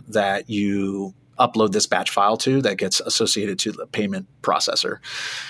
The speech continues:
Same thing at Gusto, where if there are any changes that happen to bank account information or batch files, the front end, the front end of that is Gusto.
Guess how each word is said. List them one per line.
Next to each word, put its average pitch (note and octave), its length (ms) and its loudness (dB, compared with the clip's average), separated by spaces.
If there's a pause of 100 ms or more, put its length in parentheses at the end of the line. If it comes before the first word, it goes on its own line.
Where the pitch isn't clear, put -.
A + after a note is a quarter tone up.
(160)
Same D#3 260 4
thing D3+ 160 6
at A#2+ 120 4
Gusto, A#2 460 8
where G#2+ 640 6
if - 140 0
there A#2 160 6
are A2+ 160 6
any C3+ 300 4
changes A2 440 2
that G2 140 2
happen G#2 460 0
to G2+ 640 2 (400)
bank G2+ 180 0
account A2 180 0
information G#2+ 400 0
or G2+ 40 -2
batch G2+ 200 2
files, C3+ 380 4
the A#2+ 100 2
front E3+ 260 6
end, A#2 180 0 (160)
the B2 120 4
front B2+ 320 4
end A#2 160 4
of B2+ 100 2
that D3 220 6
is A2+ 220 4
Gusto. - 480 -2